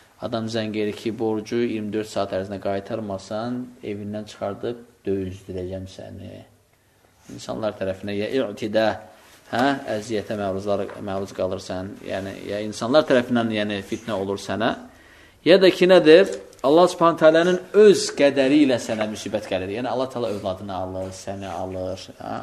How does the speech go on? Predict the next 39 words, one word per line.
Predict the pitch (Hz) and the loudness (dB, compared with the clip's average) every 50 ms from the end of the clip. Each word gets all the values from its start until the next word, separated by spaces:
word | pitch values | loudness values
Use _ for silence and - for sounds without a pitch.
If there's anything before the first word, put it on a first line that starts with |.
| 113 | -8
aydındır, | 98 98 101 98 95 95 98 101 - - - - - - - - - _ - | -8 -8 -8 -10 -10 -10 -10 -12 -12 -16 -20 -20 -20 -20 -20 -20 -20 _ -14
valideynini | 107 104 110 104 104 101 98 104 98 98 98 101 104 | -4 2 4 4 4 4 2 0 -2 -2 -4 -6 -6
alır, | 101 95 98 95 92 95 92 95 | -4 -4 -4 -4 -4 -4 -4 -4
yəni | 101 107 113 120 120 | -4 -4 -6 -6 -6
kimsə | 120 135 131 - - - - | -8 -8 -8 -6 -6 -6 -4
öldürür | 104 98 98 98 95 98 98 98 - - - | -6 -6 -6 -6 -4 -4 -4 -6 -6 -10 -10
və | - 101 101 | -6 -6 -6
yaxud | 101 - - | -6 -6 -8
da | 107 98 | -10 -8
ki, | - 107 104 | -6 -6 -6
bir | 110 107 - | -6 -6 -6
xəstəlik | - 101 95 - - 95 98 98 - - | -8 -10 -10 -8 -6 -6 -6 -8 -8 -8
verir, | 98 95 92 95 95 92 95 - - _ - | -6 -6 -4 -4 -6 -6 -8 -12 -16 _ -10
qorxunc | 104 98 - 104 101 101 107 104 | -10 -10 -8 -10 -10 -10 -12 -14
bir | - - | -14 -12
xəstəlik, | - 95 92 - - 104 98 95 92 95 95 - - - - - - - - - | -12 -12 -12 -12 -10 -10 -8 -6 -6 -8 -8 -12 -16 -20 -20 -20 -20 -20 -10 -8
və | 117 107 | -8 -6
ya | - - | -6 -8
müsibət | 110 - - - 110 110 101 101 - | -10 -8 -8 -6 -4 -2 -4 -4 -4
gəlsən, | - 113 110 110 110 113 107 104 | -2 -2 -2 -2 -2 -6 -6 -6
görsən | 101 98 - 101 101 | -8 -8 -8 -10 -10
ki, | - 104 101 | -8 -6 -6
ev | 104 98 101 101 98 | -6 -6 -6 -8 -8
yandı, | 95 92 95 95 95 | -8 -8 -8 -8 -10
içindəkilər | 95 - 95 90 90 87 90 - - - 50 50 50 50 | -10 -12 -12 -12 -12 -12 -12 -14 -12 -12 -12 -12 -12 -12
də | 50 50 | -12 -12
yandı, | 50 50 52 52 52 52 - - - | -12 -12 -14 -16 -18 -18 -18 -18 -18
misal | - - - - | -18 -16 -18 -18
üçün, | - - - | -16 -14 -12
və | 98 | -10
yaxud | 104 101 - - | -10 -10 -10 -12
da | 101 101 - | -12 -10 -10
ki, | 104 104 101 | -10 -8 -8
maşın | 98 - - 101 95 101 | -8 -10 -10 -12 -10 -8
döndü, | 98 92 90 92 95 95 101 101 104 104 | -8 -6 -6 -8 -8 -8 -8 -8 -8 -8
hamı | 113 107 104 104 87 | -8 -8 -6 -6 -6
öldü | 92 92 92 92 101 107 107 - | -6 -6 -6 -4 -6 -6 -6 -8
səndən | - 98 95 98 98 95 95 95 | -8 -8 -8 -8 -10 -10 -10 -12
başqa. | 95 - - - - - | -12 -12 -12 -12 -12 -14